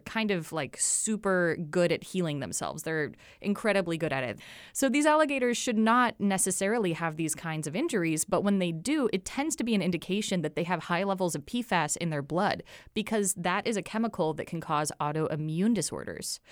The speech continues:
It was an interesting story to report on, a lot of fun. I got to sit on an alligator, uh, and it was kind of a fun way to tell a story that is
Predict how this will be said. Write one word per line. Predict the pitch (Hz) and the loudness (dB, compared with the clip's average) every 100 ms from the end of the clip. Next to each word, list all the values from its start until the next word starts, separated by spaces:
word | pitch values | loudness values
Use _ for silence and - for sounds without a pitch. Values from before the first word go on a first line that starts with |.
| - - - _ - | -20 -20 -20 _ 0
It | |
was | 254 269 | 2 4
an | 262 | 4
interesting | 247 247 - 202 | 2 0 0 0
story | - 180 | 2 2
to | 180 | 2
report | 180 180 185 | 0 0 2
on, | 180 - | 2 2
a | 185 | 4
lot | 202 | 4
of | 180 | 2
fun. | - 160 170 226 | 0 0 2 2
I | 165 | 2
got | 175 190 | 0 0
to | |
sit | - 175 | 0 0
on | 180 185 | 2 2
an | |
alligator, | 156 156 190 208 226 233 - | 2 0 0 0 0 -2 2
uh, | 185 180 175 - | 2 4 2 0
and | 156 202 | 0 0
it | 190 208 | 4 4
was | 214 202 - | 4 2 0
kind | - 254 240 | -2 0 0
of | 214 | 0
a | |
fun | 190 - 208 202 202 | -2 0 0 2 0
way | 180 185 180 180 | 0 2 2 0
to | - 202 185 175 170 | -2 0 2 2 0
tell | - 170 | -2 -2
a | 165 | -2
story | - 160 156 147 | -2 -2 -2 -2
that | 147 143 | -2 -2
is | 147 135 | 0 -2